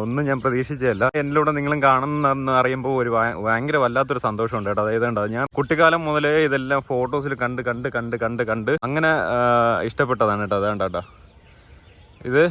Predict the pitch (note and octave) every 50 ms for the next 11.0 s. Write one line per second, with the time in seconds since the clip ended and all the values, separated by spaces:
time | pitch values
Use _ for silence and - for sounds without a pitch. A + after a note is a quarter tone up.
0 | C3 C#3 D3+ C3+ B2+ B2 B2 B2+ C3 B2+ B2 A#2+ A#2 B2+ C#3+ C#3 A#2+ G#2+ G#2+ G2
1 | A#2+ A#2+ A#2 - G2 F2+ F#2 F2+ D2+ E2+ E2 - - - - - - - - -
2 | - - - - - A2 A#2+ A#2+ A2+ A2 G#2 G#2 - - - - - - - -
3 | - - - - - - - - - - - A2 A2 C3+ C#3 D#3 A#2+ D2 B2+ C3
4 | A#2+ A#2 G#2+ - B2 A#2+ B2+ C3 A2+ A2+ A2 A2+ A#2+ B2 B2 A2+ - - C#3+ B2+
5 | B2 B2+ D3+ D#3+ D3 C3 A#2+ B2 A#2+ B2 A#2+ G#2+ A2 A2+ A#2+ A#2 G#2+ A#2 G#2+ G#2+
6 | G2+ G2+ G2+ A2 A2 G#2+ G#2 F#2+ F#2+ F#2+ F#2+ F#2+ F#2 A2+ G#2+ G2 F2+ E2 F#2+ G2
7 | F#2 F#2 F2 G2 F#2+ - - - - A#2 B2 C#3 C#3+ D3 D3+ C#3 A2 A2 G#2 G2
8 | - - D3+ D3 C#3 B2+ C3+ A#2+ B2+ B2 B2+ C3 C3+ B2 A2+ A2 A#2 A#2 G2+ G2+
9 | F#2+ - - C#3 A#2+ A2 G#2+ A#2+ C3+ D3+ D3 C#3+ C3+ C#3 D3+ D#3 D3 - C3+ C3
10 | C#3 C#3 D#3 D#3 D3 C3 C3 C#3 C#3+ - - D#3+ D3 B2+ B2 C3 B2+ A#2+ A#2+